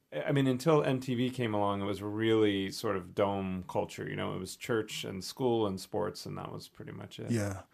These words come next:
Speaker 2: And M T V, you know, people who didn't live through that era often, you know, don't realize how effective and how, how much change was brought about by M T V.
Speaker 1: Oh, it completely changed my life. And I, I remember, especially, um,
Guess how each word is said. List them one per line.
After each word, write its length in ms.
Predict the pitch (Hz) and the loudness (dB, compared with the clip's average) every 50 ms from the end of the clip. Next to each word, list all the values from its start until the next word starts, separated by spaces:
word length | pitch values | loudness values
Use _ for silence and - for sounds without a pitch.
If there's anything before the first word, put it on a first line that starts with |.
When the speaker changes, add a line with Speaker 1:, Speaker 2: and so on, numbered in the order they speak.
| - - - - - - - | -20 -20 -20 -20 -16 -6 2
Speaker 2:
And 180 | 170 170 170 - - | 2 2 2 2 4
M 200 | 208 202 208 202 | 4 4 4 6
T 180 | 185 185 165 | 6 6 6
V, 160 | 127 117 151 147 | 8 8 8 8
you 160 | 131 135 127 | 8 8 6
know, 100 | 127 123 | 6 6
people 300 | - - 185 185 196 151 | 4 2 0 0 2 4
who 100 | 143 143 | 4 4
didn't 300 | 127 156 151 139 135 127 | 4 4 4 6 6 8
live 240 | 131 131 123 113 - | 8 6 6 4 2
through 180 | - 127 117 113 | 0 0 2 2
that 160 | 110 107 110 | 0 0 2
era 400 | 123 135 139 139 117 104 95 - - - - - - - - _ - | 6 6 6 6 4 0 -2 -4 -10 -20 -20 -20 -20 -20 -20 _ -4
often, 600 | - 135 143 143 - - - 127 113 113 117 - - _ _ _ | 0 0 0 0 -2 0 0 0 2 0 -2 -6 -10 _ _ _
you 140 | - 131 139 | -4 -2 0
know, 240 | 143 147 151 139 123 | 2 4 4 2 2
don't 240 | 110 - 175 202 180 | 4 2 2 4 6
realize 600 | 127 135 160 208 208 202 - 107 107 - - - | 6 6 6 4 2 0 -2 -2 -4 -4 -6 -8
how 380 | - - 123 127 120 113 107 101 113 - _ _ _ _ _ _ _ _ _ - | -4 -2 0 0 2 0 -2 -4 -6 -12 _ _ _ _ _ _ _ _ _ -10
effective 640 | - 110 - - - - 160 170 - - 127 104 101 | -8 -8 -8 -6 -4 -2 -2 -2 -2 -2 -2 -2 -2
and 120 | 107 104 | -2 -2
how, 360 | 107 117 120 120 117 117 107 127 | -2 -2 -2 -2 -4 -4 -4 -4
how 80 | 143 | -2
much 280 | 143 143 147 - - - | -2 -2 -2 -4 -4 -4
change 340 | - - 139 139 147 143 135 | 0 2 4 4 4 4 2
was 100 | 123 107 | 0 2
brought 220 | - 127 107 104 | 2 2 2 2
about 340 | 107 104 - 139 196 196 - | 0 0 0 0 0 0 -4
by 140 | - 107 98 | -4 -4 -4
M 180 | 90 85 87 90 | -4 -4 -6 -6
T 200 | - - 101 98 | -6 -8 -8 -8
V. 200 | 101 90 78 - _ _ - - | -6 -8 -10 -10 _ _ -8 -6
Speaker 1:
Oh, 200 | 123 117 113 113 | -4 -2 -2 0
it 180 | 113 120 - - - - _ - | 0 -2 -2 -4 -16 -20 _ -10
completely 640 | - 131 117 - - 147 139 127 120 117 110 104 | -8 -8 -6 0 0 2 2 4 4 2 2 0
changed 400 | 90 - - 120 110 110 107 - | -2 -2 -2 0 0 -2 -4 -2
my 120 | 117 107 104 | -2 0 0
life. 340 | 101 101 101 104 101 - - | 2 2 2 0 0 -2 -4
And 80 | 107 | -6
I, 120 | 104 101 - | -6 -6 -4
I 80 | - 131 | -2 -2
remember, 640 | 117 117 113 110 113 113 113 110 110 107 107 107 113 | 0 0 0 0 0 -2 0 2 2 2 2 2 2
especially, 840 | 117 139 - - 185 196 190 - - 165 143 120 113 110 113 - - | 0 -2 -2 0 0 0 0 0 0 0 2 2 0 -2 -4 -6 -6
um, 540 | - 120 113 107 107 104 101 95 92 92 | -6 -4 -4 -4 -6 -8 -8 -10 -10 -12